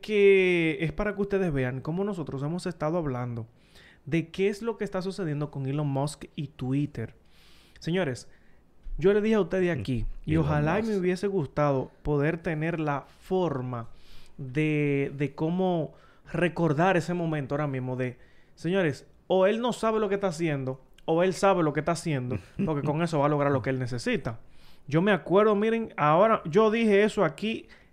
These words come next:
Speaker 1: literal. Se publicaron los números de Twitter, señores.
Speaker 2: Subieron pila.
Speaker 1: Twitter está alcanzando all time high.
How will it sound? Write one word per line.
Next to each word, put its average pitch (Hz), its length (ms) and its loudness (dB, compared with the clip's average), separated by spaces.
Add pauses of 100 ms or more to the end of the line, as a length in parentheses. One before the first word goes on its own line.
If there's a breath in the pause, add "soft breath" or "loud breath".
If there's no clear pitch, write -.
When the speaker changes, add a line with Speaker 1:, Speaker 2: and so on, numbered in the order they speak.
(160)
Speaker 1:
literal. 170 880 4 (1120)
Se - 260 -4
publicaron 160 540 0
los 160 100 0
números 156 300 -2
de 147 80 2
Twitter, 117 340 -6
señores. - 580 -10 (480 loud breath)
Speaker 2:
Subieron 98 460 -2
pila. - 640 -12
Speaker 1:
Twitter 156 640 -2 (180)
está 156 280 -6
alcanzando 135 880 -8
all 180 280 -2
time 170 300 -2
high. 135 420 -2